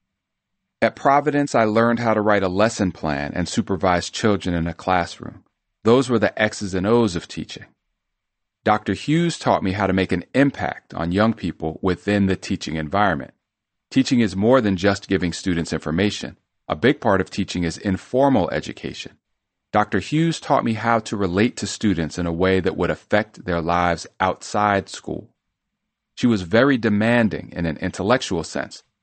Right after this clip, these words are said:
She challenged us all the time in class. "What exactly are you saying? Why are you saying that?"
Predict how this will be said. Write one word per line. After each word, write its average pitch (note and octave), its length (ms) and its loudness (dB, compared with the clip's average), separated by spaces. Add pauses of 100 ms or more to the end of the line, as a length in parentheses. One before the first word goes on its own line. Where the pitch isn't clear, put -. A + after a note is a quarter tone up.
She - 140 -6
challenged A#2+ 640 0
us E2 160 -4
all F#2 160 2
the F#2 60 -2
time F2+ 260 0
in F2+ 80 -2
class. - 560 -2 (280)
"What C#3 140 2
exactly D3+ 500 2
are A2 80 4
you A2 140 2
saying? C3 480 -2 (300)
Why D3 340 2
are A2+ 80 2
you D#2+ 160 -2
saying C2 380 -8
that?" - 240 -14